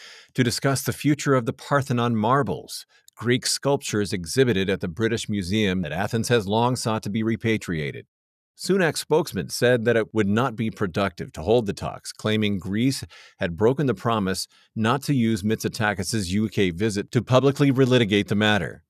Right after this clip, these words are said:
This comes after Mitsotakis described the artifacts as, quote, "essentially stolen" in a B B C interview on Sunday. The sculptures, also known as the Elgin Marbles, were allegedly taken from the twenty-five hundred-year-old Parthenon temple on the Acropolis by British diplomat Lord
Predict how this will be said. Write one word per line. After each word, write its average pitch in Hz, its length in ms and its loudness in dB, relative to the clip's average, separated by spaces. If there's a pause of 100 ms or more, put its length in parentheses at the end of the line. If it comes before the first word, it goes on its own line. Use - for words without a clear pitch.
(380)
This 127 140 -2
comes 127 300 2
after 113 260 0
Mitsotakis 110 680 0
described 110 440 4
the 104 100 4
artifacts 110 640 2
as, 107 180 -2
quote, 135 340 -2
"essentially 143 600 -4
stolen" 131 720 -2
in 85 100 -6
a 82 80 -6
B 101 180 -4
B 98 120 -2
C 107 220 -4
interview 98 500 -2
on 98 160 -2
Sunday. 117 580 -6 (500)
The 135 60 -4
sculptures, 151 600 -4
also 101 320 0
known 101 260 2
as 92 140 -2
the 101 280 0
Elgin 110 380 2
Marbles, 90 640 -2
were 98 140 -2
allegedly 123 540 0
taken 120 400 0
from 107 160 -2
the 101 80 0
twenty-five 117 580 2
hundred-year-old 117 800 0
Parthenon 117 540 -2
temple 104 540 -4
on 101 120 -4
the 101 120 -2
Acropolis 98 680 -4
by 85 180 -8
British 101 400 -4
diplomat 98 500 -2
Lord 101 320 0